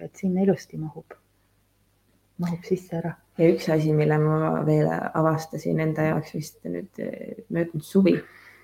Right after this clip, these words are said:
Speaker 2: ma käisin hästi palju vannis, oli see, et teed ei pea ainult jooma, vaid tee sees võib liguneda ka.
Speaker 1: Mhm.
Speaker 2: Ja siis ma <laughs> kõik teetaimed, mis mul olid, eh, siis ma ka nõgesevanni tegin endale hästi palju.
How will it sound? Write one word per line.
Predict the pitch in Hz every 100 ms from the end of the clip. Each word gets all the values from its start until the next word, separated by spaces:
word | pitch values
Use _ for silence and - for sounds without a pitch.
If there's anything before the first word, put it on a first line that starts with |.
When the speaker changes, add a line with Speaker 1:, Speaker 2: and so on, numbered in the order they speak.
| _
Speaker 2:
ma | -
käisin | 160 151 156
hästi | 156 -
palju | 156 151
vannis, | 165 190 170 156 147 - _ _ _ _
oli | - 180
see, | -
et | 170 - 180
teed | 185 175
ei | 170
pea | 175 175
ainult | 175 175 170 214
jooma, | 196 160 165
vaid | 165
tee | 175 170
sees | - 170 165
võib | 180
liguneda | 190 185 170 170 185
ka. | 185 170 -
Speaker 1:
Mhm. | 202 202 254 - -
Speaker 2:
Ja | 185
siis | 190 185
ma | 185 226 226 196 -
<laughs> | 262 - 359 262 214
kõik | 202 226
teetaimed, | 208 190 185 180 180
mis | 180 185
mul | 180 180
olid, | 180 175 170
eh, | 170 170 170
siis | 175 -
ma | 175
ka | 180
nõgesevanni | 170 190 175 165 156 156 151
tegin | 151 151
endale | 151 160 170
hästi | - -
palju. | 175 175